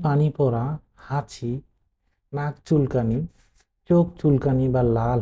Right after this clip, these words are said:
হওয়া ইত্যাদি লক্ষণে এটি ব্যবহৃত হয়। তাছাড়াও ত্বকে লাল দাগ, ফোলা, চুলকানি, অ্যালার্জিজনিত প্রতিক্রিয়া কমাতে ব্যবহৃত হয়।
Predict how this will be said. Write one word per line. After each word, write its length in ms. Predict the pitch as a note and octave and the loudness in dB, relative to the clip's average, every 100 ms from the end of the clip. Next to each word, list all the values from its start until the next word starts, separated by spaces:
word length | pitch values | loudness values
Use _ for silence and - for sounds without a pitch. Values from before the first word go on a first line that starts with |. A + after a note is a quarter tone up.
| F#2 | -4
হওয়া 280 | G2+ B2+ C#3+ _ _ _ _ - | -4 -4 -8 _ _ _ _ -4
ইত্যাদি 500 | F3 - - E3+ E3 | -4 -2 -2 0 2
লক্ষণে 640 | C#3 A#2 - B2 B2 D#3+ E3+ _ _ _ - | 0 -2 -4 -6 -4 -4 -6 _ _ _ -10
এটি 140 | A2 A#2+ | -4 -2
ব্যবহৃত 520 | G#2 G2+ G#2+ G#2 G2+ - | -2 -4 -6 -6 -10 -16
হয়। 200 | F2+ F2+ _ _ _ _ _ | -18 -18 _ _ _ _ _
তাছাড়াও 460 | E3+ D#3+ F3 F#3 F#3 F#3 _ _ _ - - | -6 -2 0 0 0 -6 _ _ _ -20 -2
ত্বকে 280 | D#3+ D#3 D#3+ | -2 0 2
লাল 280 | D3 B2+ B2 A#2 | 2 2 0 0
দাগ, 220 | A#2 C3+ - _ _ _ _ - | -4 -8 -14 _ _ _ _ -4
ফোলা, 400 | C#3+ C#3 B2 A2+ B2 - _ _ | 0 2 0 -4 -10 -18 _ _
চুলকানি, 680 | - E3 D3+ C#3+ B2 A2+ C#3+ - _ _ _ | 0 2 2 0 -4 -4 -6 -10 _ _ _
অ্যালার্জিজনিত 880 | - D3 D3+ C#3 - D3+ C3+ B2+ A#2+ B2 | -2 0 0 -2 -4 -2 -2 -4 -4 -6
প্রতিক্রিয়া 760 | - A2 G#2+ A2 - A2 A2+ | -8 -12 -8 -8 -6 -4 -4
কমাতে 640 | A2 - G2+ G2+ G2+ B2+ D3+ _ _ - | -6 -8 -6 -8 -6 -8 -8 _ _ -12
ব্যবহৃত 500 | A2 G2+ F#2+ F#2 F2+ - - | -6 -6 -6 -10 -10 -20 -20
হয়। 180 | F2 | -20